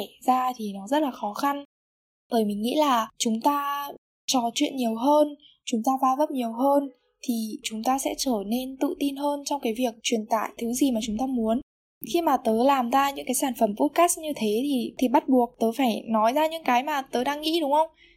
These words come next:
Và hơn nữa thì còn phải là truyền tải cho những thính giả kiến thức, kinh nghiệm mà bản thân mình đã thu thập được từ cả những người xung quanh trên internet, sách vở. Nói chung là khi mà làm podcast, tớ không chỉ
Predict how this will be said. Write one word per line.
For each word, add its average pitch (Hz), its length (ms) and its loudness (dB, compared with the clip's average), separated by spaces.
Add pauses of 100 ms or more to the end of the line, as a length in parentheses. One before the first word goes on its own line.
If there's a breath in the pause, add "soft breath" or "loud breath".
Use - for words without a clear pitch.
(140 soft breath)
Và 240 420 -4 (140)
hơn 294 220 2
nữa 311 200 2
thì 285 100 2
còn 226 200 2
phải 214 140 -4
là 196 220 -10
truyền 226 240 2
tải 214 220 -4
cho 262 380 -2
những 294 220 -12
thính 220 200 -4
giả 247 280 0 (180)
kiến 220 260 -2
thức, 359 160 4 (420)
kinh 311 200 -2
nghiệm 311 220 0
mà 240 220 0
bản 214 240 -6
thân 269 180 -2
mình 226 280 -2 (180)
đã 285 300 2
thu 302 200 -2
thập 262 160 -2
được 226 240 2 (180)
từ 226 440 -8
cả 233 260 0
những 294 240 -14
người 294 200 -4
xung 285 200 -6
quanh 294 260 0 (300)
trên 285 320 -4
internet, 311 640 0
sách 349 200 0 (100)
vở. 240 200 2 (200)
Nói 226 160 2
chung 311 160 0
là 240 240 -2
khi 277 140 -6
mà 240 140 -2
làm 208 160 -8
podcast, 320 520 -2 (160)
tớ 220 120 0
không 320 180 -4 (100)
chỉ 220 280 -2